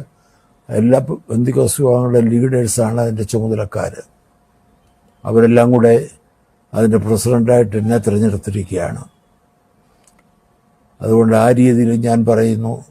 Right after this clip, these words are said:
ഐ പി സി ശക്തിയുള്ള, ഐക്യതയുള്ള, സ്നേഹമുള്ള ഒരു സഭയായിട്ട് നിലനിൽക്കണം.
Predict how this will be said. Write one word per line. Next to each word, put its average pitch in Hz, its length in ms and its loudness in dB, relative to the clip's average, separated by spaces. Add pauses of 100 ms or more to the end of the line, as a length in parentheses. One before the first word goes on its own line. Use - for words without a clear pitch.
(500)
ഐ 107 120 0 (100)
പി 123 120 2 (120)
സി 110 140 -2 (1600)
ശക്തിയുള്ള, 120 680 0 (1080)
ഐക്യതയുള്ള, 117 800 0 (560)
സ്നേഹമുള്ള 113 720 0 (880)
ഒരു 110 120 -8 (120)
സഭയായിട്ട് 110 480 2 (100)
നിലനിൽക്കണം. 95 600 -4